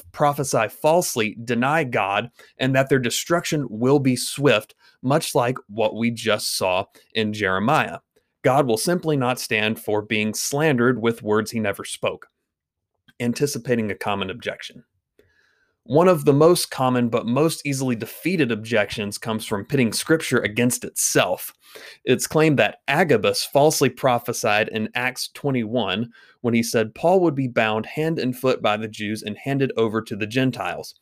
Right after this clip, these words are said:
Paul is then accused in the temple on false charges, beaten, and a mob forms before Roman soldiers arrest him and bound him with two chains.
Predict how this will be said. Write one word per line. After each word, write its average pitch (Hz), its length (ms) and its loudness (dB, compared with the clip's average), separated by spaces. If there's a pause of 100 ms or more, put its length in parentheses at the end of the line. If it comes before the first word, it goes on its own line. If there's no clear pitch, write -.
(380)
Paul 165 220 8
is 135 140 2
then 123 240 4
accused 165 500 0
in 135 100 2
the 117 80 2
temple 131 360 -2
on 101 120 0
false 107 340 0
charges, 151 520 2 (320)
beaten, 139 460 -4 (180)
and 110 140 -2
a 98 60 0
mob 143 400 2
forms 110 600 -2 (240)
before 156 460 4
Roman 147 340 4
soldiers 117 560 2
arrest 120 480 2
him 101 340 -6 (300)
and 110 220 -2
bound 107 320 0
him 107 340 -2
with 104 300 -2 (100)
two 101 220 -6
chains. - 500 -6